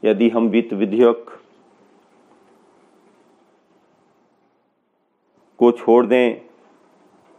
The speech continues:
तो अन्य विधेयकों में दोनों सदनों को लगभग सामान्य अधिकार प्राप्त हैं, लेकिन वित्त विधेयक जो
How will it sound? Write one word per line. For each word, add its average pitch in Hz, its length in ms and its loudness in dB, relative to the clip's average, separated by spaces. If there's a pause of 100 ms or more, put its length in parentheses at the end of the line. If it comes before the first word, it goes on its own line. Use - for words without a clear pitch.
(760)
तो 127 80 2
अन्य 127 420 0
विधेयकों 117 520 -2
में 120 440 -2 (1000)
दोनों 131 400 2
सदनों 123 540 -2 (920)
को 120 120 2
लगभग 113 440 0
सामान्य 107 480 -2
अधिकार 101 420 0
प्राप्त - 480 -2
हैं, 107 320 -4 (3000)
लेकिन 120 360 0
वित्त 113 240 -4
विधेयक 110 500 -2
जो 104 100 -2